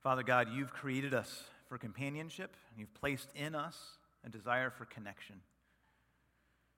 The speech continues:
But Lord, you see how often we fall into lust's trap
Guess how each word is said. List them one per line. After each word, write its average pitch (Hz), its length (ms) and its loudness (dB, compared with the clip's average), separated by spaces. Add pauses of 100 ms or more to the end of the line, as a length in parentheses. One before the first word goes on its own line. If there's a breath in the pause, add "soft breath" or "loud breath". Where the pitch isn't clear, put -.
But 127 100 -6
Lord, 120 140 0
you 127 120 -2
see 127 240 -4
how 113 200 4
often 107 520 2
we 101 80 -8
fall 98 500 -6 (240)
into 113 160 -8
lust's - 500 0
trap 95 320 -6